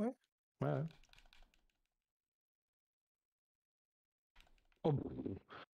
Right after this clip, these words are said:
Speaker 2: je me suis fait high
Speaker 1: Ça
Speaker 2: kick.
Speaker 1: rappelle un peu le coin confit. Oh, avec ses vieux bonbons dégueulasses.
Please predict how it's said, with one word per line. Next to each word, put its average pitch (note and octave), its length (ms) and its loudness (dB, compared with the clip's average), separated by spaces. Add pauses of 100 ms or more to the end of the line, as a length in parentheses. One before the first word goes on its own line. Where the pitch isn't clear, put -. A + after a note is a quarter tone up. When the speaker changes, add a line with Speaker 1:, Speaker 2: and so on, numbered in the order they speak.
(360)
Speaker 2:
je - 140 2
me A#2 60 6
suis - 200 -2
fait - 120 0
high E3+ 120 6
Speaker 1:
Ça - 60 -4
Speaker 2:
kick. - 100 2
Speaker 1:
rappelle D3+ 300 2
un C3+ 120 0
peu F3 140 0
le C#3+ 140 4
coin F#3+ 260 0
confit. F3 400 -2 (200)
Oh, E3 520 4 (420)
avec D3+ 180 0
ses - 160 0
vieux A#2+ 220 2
bonbons C#3+ 340 2
dégueulasses. C3+ 480 0